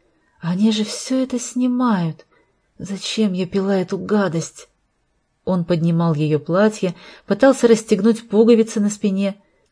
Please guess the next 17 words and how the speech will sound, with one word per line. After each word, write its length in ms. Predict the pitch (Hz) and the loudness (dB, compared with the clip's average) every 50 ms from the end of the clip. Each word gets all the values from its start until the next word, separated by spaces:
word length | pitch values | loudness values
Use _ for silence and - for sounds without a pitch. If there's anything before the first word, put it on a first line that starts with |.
| _ - | _ -8
Она 220 | - 202 240 269 | -6 -4 -4 -2
почти 340 | 262 - 214 214 - - 226 | -2 -2 -4 -4 -2 -4 0
не 120 | 226 220 208 | 0 0 0
сопротивлялась, 880 | - 190 - 185 175 - - 175 175 185 220 233 220 185 160 - - _ _ _ _ _ _ _ | -2 -4 -4 -4 -6 -6 -6 -6 -2 0 2 2 2 0 -2 -4 -8 _ _ _ _ _ _ _
но, 160 | - 165 180 196 | -8 -6 -6 -6
кажется, 460 | - - 269 277 269 240 - - 220 | -2 0 2 2 2 0 0 0 0
действие 520 | 180 190 233 233 214 220 - 190 196 190 | 2 4 2 2 2 0 -2 0 0 2
вина 420 | 170 175 185 190 208 254 262 262 240 | 2 0 -2 0 0 0 0 0 0
начало 420 | 208 208 220 214 214 - 196 185 | 2 2 2 2 2 0 -2 -2
сказываться 680 | 170 - - - 202 202 190 190 175 180 - - - | -2 -2 0 4 4 4 4 2 -4 -6 -6 -4 -4
и 160 | - - 180 | -2 -2 0
на 160 | 180 170 175 175 | -2 0 0 0
нем. 440 | 170 165 165 160 151 143 139 139 _ _ _ _ _ _ _ _ _ _ _ - | 0 0 0 0 0 -2 -4 -6 _ _ _ _ _ _ _ _ _ _ _ -4
Он 140 | - 202 190 | -2 0 0
дышал 320 | 180 185 - - 196 185 175 | 0 -2 -2 0 0 0 0
тяжелее 440 | - 185 170 170 180 175 175 175 175 | 0 -4 -2 -2 0 2 2 4 4
обычного 640 | 175 165 196 240 233 233 - - 165 151 156 - | 2 4 4 2 2 2 -2 -2 -2 -2 -2 -4